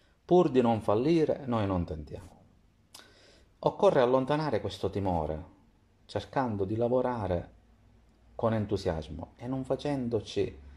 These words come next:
scoraggiare da eventuali errori.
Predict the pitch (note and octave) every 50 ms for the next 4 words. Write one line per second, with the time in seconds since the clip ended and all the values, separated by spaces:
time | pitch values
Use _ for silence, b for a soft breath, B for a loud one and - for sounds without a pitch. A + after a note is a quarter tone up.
0 | b b b b - - - - B2 B2 C3 A#2+ A2 G#2+ G#2+ A#2 A#2 A2+ A2 G#2
1 | G2+ G2+ G2 - - - - - - - - G2 G2 G2 G2 G2 G2 F#2+ F2+ F#2
2 | F2+ F2 E2+ E2+ E2+ F2 - - - - F#2 F2+ E2 D#2 D#2+ E2+ D#2+ D#2+ D2+ D#2
3 | D2+ -